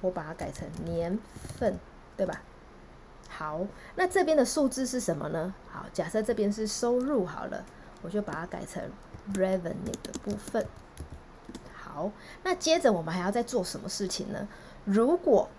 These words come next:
我刚刚把这个年份已经改完的那这里不是有一个栏位形态吗？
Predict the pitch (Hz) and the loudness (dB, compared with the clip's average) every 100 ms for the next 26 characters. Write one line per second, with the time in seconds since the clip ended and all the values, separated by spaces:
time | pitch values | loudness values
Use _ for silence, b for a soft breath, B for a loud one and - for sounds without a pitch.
0 | - - 175 - 226 240 247 233 247 - | -18 -8 -4 2 4 4 4 2 0 -6
1 | - - 170 - 220 202 180 180 190 208 | -18 -6 -6 -2 2 4 4 4 4 4
2 | 269 180 - - 180 190 214 214 - - | 2 2 -2 -6 0 2 2 0 -14 -18
3 | - - - - - - - 165 156 160 | -20 -20 -18 -20 -20 -18 -6 -2 0 0
4 | 151 170 - - - - - 269 285 - | 2 2 0 -2 -16 -18 -6 -2 0 4
5 | 359 208 180 180 220 208 151 175 180 147 | 6 6 4 2 6 6 6 4 6 4
6 | - 160 196 208 - 170 185 190 165 151 | 4 2 4 2 2 -4 -2 -2 -4 -8